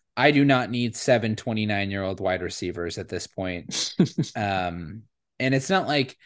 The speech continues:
Speaker 1: I'm not trying to construct my team for needs, but I just like to diversify a little bit more. And, uh, I felt like this was good value. So
Speaker 2: Yeah, for
Speaker 1: I,
Speaker 2: sure.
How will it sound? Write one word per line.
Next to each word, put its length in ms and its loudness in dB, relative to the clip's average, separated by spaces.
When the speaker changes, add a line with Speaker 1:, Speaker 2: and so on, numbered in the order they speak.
Speaker 1:
I'm 140 2
not 220 6
trying 240 2
to 60 0
construct 400 -2
my 100 0
team 240 -2
for 160 -2
needs, 400 0
but 140 6
I 80 6
just 220 -2
like 180 -2
to 80 -4
diversify 760 0
a 120 0
little 160 -4
bit 180 -4
more. 420 -6
And, 200 -6
uh, 260 -4
I 80 -4
felt 220 2
like 160 -2
this 160 -8
was 160 -8
good 180 -6
value. 380 -6
So 200 6
Speaker 2:
Yeah, 80 10
for 140 -4
Speaker 1:
I, 80 4
Speaker 2:
sure. 260 0